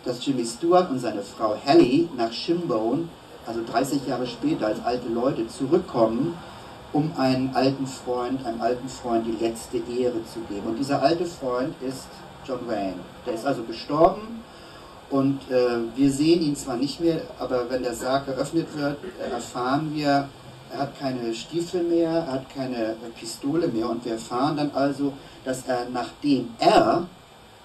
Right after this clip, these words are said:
Liberty Valance erschossen hat, die Frau verloren hat, in so eine Art Bum geworden ist, ein Hobo. Also er ist runtergekommen, hat nur noch gesoffen, äh, und ist dann also,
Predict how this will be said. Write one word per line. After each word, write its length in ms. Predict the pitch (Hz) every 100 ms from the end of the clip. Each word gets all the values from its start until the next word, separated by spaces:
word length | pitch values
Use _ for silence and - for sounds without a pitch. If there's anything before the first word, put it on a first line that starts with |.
| - - - -
Liberty 420 | 127 135 127 139 120
Valance 340 | 120 123 -
erschossen 540 | 110 - 156 160 135
hat, 220 | 117 131 135
die 60 |
Frau 260 | 127 123 123
verloren 600 | - 117 127 156 156 -
hat, 260 | 98 95 - - - - - - - - 127
in 240 | 127 123
so 80 | 127
eine 120 | 123
Art 160 | 110 -
Bum 240 | 110 110
geworden 420 | 101 92 90 87
ist, 140 | 87 -
ein 80 | 107
Hobo. 420 | 110 107 92 87 82
Also 200 | - -
er 120 | -
ist 120 | -
runtergekommen, 440 | 160 151 135 131
hat 120 | 123 135
nur 160 | 123
noch 100 | 117
gesoffen, 760 | 117 113 143 139 147 127 127 127 - - - -
äh, 300 | 117 113 113 113
und 200 | 120 113
ist 140 | -
dann 140 | 113 107
also, 400 | 104 101 98 95